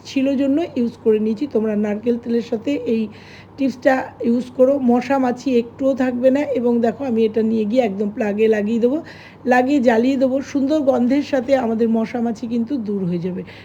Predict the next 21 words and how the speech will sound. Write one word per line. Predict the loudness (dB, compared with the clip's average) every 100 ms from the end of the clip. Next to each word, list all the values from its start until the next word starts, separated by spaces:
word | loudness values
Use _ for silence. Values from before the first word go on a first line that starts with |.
| -14
সুন্দর | -2 2 2 4
একটা | 2 0 -6
টিপস, | -2 -2 -2 -6
ভালো | -2 2 4
লাগলে | 4 2
অবশ্যই | 0 0 0 -2 -2 0 0 -4 -18 -20 -14
শেয়ার | 2 6 6 4
করো, | 6 6 4 2
লাইক | 4 4 0 -4
করো। | -4 -2
চলে | 2 4
যাবো | 4 2 0
পরের | -2 -2 -2
টিপসে। | -6 -6 -2
আমাদের | 0 2 4
অনেকেরই | 4 4 0 -2 -2 -4 -18 -14 2
এরকম | 4 4 -2
চ্যানেলের | 2 4 6 6 6 4
দরজা, | 2 2 0 0
মানে | 0 0
জানলার | 0 2 2 0